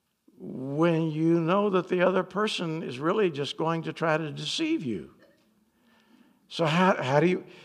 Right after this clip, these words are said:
and so that's what Don Richardson asked. And what unfolded for them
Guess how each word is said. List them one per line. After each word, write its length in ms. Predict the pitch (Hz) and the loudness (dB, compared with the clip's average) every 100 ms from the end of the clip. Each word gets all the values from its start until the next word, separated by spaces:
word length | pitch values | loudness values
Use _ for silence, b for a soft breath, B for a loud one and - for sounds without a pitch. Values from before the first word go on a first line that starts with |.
| B B B B | B B B B
and 400 | - 127 123 110 - | -2 2 2 -2 -6
so 320 | - 147 127 | 0 2 4
that's 480 | 127 175 180 - - | 6 4 2 -8 -8
what 680 | 113 143 143 - - _ - | 4 4 4 -6 -20 _ -4
Don 280 | 139 139 135 | 0 0 0
Richardson 560 | 147 165 165 - 190 | -2 -2 -8 -2 2
asked. 640 | 196 190 160 - - - - _ _ _ _ _ _ _ _ _ _ _ _ _ _ _ _ _ _ _ _ _ _ _ _ _ _ _ _ _ | 2 2 0 -4 -12 -18 -20 _ _ _ _ _ _ _ _ _ _ _ _ _ _ _ _ _ _ _ _ _ _ _ _ _ _ _ _ _
And 140 | - 113 | -8 -6
what 160 | 277 - | -4 0
unfolded 840 | 214 196 - 190 170 156 120 90 | 0 0 0 4 6 4 2 -2
for 160 | - 110 | -4 -4
them 480 | 98 90 92 117 | -4 -6 -6 -10